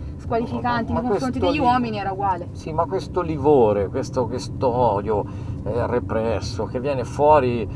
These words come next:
Speaker 2: eh, in queste circostanze, voglio, ma quanta, quanta rabbia repressa c'è in questa società? È una
Speaker 1: Ce n'è
Speaker 2: cosa
Speaker 1: tanta.
Speaker 2: spaventosa se uno ci, ci pensa.
Speaker 1: Eh sì, però chi c'ha un ruolo pubblico deve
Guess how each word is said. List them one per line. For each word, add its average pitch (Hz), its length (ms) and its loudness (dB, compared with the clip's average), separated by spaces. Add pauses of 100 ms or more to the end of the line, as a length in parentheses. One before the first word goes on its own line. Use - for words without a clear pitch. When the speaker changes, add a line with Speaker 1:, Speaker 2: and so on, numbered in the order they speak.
(240)
Speaker 2:
eh, 117 580 -2
in 135 160 -4
queste 151 300 -2
circostanze, 123 920 -2
voglio, 170 600 -2
ma 147 160 -4
quanta, 165 500 4 (1160)
quanta 185 320 4
rabbia 135 340 4
repressa 95 720 -2
c'è 90 680 -4
in - 80 -8
questa 101 280 -6
società? 90 580 -4
È 113 40 -6
una 147 120 -2
Speaker 1:
Ce 233 80 2
n'è 226 60 6
Speaker 2:
cosa 185 100 4
Speaker 1:
tanta. 226 240 4
Speaker 2:
spaventosa 131 640 6
se 101 120 -6
uno 90 120 -4
ci, 95 120 -8 (160)
ci - 180 -10
pensa. 78 300 -8
Speaker 1:
Eh - 160 -6
sì, 269 60 -4
però 277 240 2
chi 277 140 -4
c'ha 226 140 -4
un 214 60 -4
ruolo 214 240 -2
pubblico 214 480 -6
deve 185 680 -6